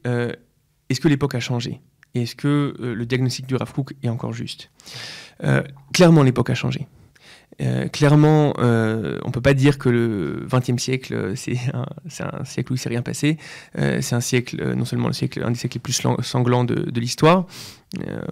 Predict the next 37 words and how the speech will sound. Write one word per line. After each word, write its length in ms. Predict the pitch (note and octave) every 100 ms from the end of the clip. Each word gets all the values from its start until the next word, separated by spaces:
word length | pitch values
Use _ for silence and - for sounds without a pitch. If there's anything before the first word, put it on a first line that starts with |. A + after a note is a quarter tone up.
| -
pr-, 140 | -
particulièrement 380 | - C3+ - B2+
pour 120 | B2+
le 40 | B2+
peuple 240 | B2 C3
juif, 260 | C3 E3+ - - _ _ _ _ _ - -
mais 140 | B2+
c'est 100 | B2
aussi 320 | B2 - E3+ -
un 80 | B2+
siècle 320 | - D3 D3 - - -
où 140 | C3
il 60 | C3
va 80 | B2
y 60 |
avoir, 400 | B2 B2 C3+ C#3 C#3 - -
euh, 500 | C3+ A#2+ C3 C#2 C#2 -
la 180 | B2+ A#2+
mort 300 | C3 D#3+ B2
de 40 | B2
toutes 160 | C3
les 140 | B2 A#2+
idéologies, 460 | B2 B2 B2 A#2 - - - - -
euh, 360 | C#2 C2 C2+ C3
justement 460 | A#2+ B2 B2+ C#3
à 60 | B2
cause 340 | - C3+ A#2+ - -
des 180 | A#2
deux 120 | A#2 A#2+
guerres 360 | B2+ C3+ C3+
et, 360 | A#2+ A2+ F2 A2+
et 120 | E2+
à 80 | A#2
cause 220 | C3 B2
de 80 | A#2
la 40 |
déception 520 | A#2 B2 C3 - C#3+